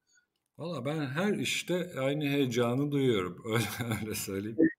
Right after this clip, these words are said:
Yani, e, işin büyüklüğü küçüklüğünden ziyade aslında beni heyecanlandıran şey daha çok böyle, e, hani dokunulmamış, yeni yapılacak bir konu,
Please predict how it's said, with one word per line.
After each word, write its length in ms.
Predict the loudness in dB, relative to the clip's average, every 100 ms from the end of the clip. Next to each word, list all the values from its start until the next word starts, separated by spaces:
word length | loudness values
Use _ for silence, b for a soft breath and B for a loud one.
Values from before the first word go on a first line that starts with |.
| _ B B B B
Yani, 360 | -2 0 0 -2
e, 220 | -2 0 0
işin 420 | 0 0 -2 0
büyüklüğü 460 | 0 0 0 -2
küçüklüğünden 800 | -2 -6 -6 -2 -2 0 0 0
ziyade 440 | 0 2 0 0 -2
aslında 640 | -2 -2 -2 -2 -2 -6 b b b b
beni 220 | 0 2
heyecanlandıran 960 | 4 4 4 2 0 0 -2 -2 -2 -2
şey 280 | -2 -4 -4
daha 200 | -2 -2
çok 300 | -4 -8 -2
böyle, 240 | 0 0
e, 260 | -2 -4 -6 -4 -4 -4 -6 -8 -10 -12 _ _
hani 300 | -6 -4 0
dokunulmamış, 920 | 0 0 -2 0 0 -2 -4 -8 -2
yeni 240 | 2 2
yapılacak 640 | 2 0 -6 -4 -4 -4 -12
bir 60 |
konu, 460 | -10 -8 -6 -6 -8